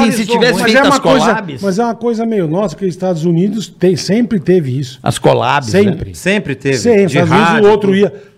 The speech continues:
Speaker 3: num programa
Speaker 2: Programa
Speaker 3: do,
Speaker 2: de entrevista, ia ser entrevistado
Speaker 3: do, do Jay
Speaker 2: do outro.
Speaker 3: Leno, o outro ia,
Speaker 1: Aham.
Speaker 3: eles sempre foram, claro
Speaker 1: E aqui
Speaker 3: que
Speaker 1: tem essa
Speaker 3: lá não
Speaker 1: babaquice.
Speaker 3: tinha muito isso.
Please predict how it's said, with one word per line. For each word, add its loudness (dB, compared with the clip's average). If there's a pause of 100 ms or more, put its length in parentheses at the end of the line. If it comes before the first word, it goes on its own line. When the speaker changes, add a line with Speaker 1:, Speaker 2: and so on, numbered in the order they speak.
(240)
Speaker 3:
num 0
programa 0
Speaker 2:
Programa 2
Speaker 3:
do, 0
Speaker 2:
de 0
entrevista, 0
ia 0
ser -4
entrevistado -2
Speaker 3:
do, 2
do 4
Jay 4
Speaker 2:
do 0
outro. 2
Speaker 3:
Leno, 0
o -2
outro 0
ia, 4
Speaker 1:
Aham. -4
Speaker 3:
eles -4
sempre -2
foram, -4
claro -2
Speaker 1:
E 6
aqui -2
Speaker 3:
que 0
Speaker 1:
tem 0
essa 0
Speaker 3:
lá 4
não 4
Speaker 1:
babaquice. 0
Speaker 3:
tinha 4
muito 0
isso. -10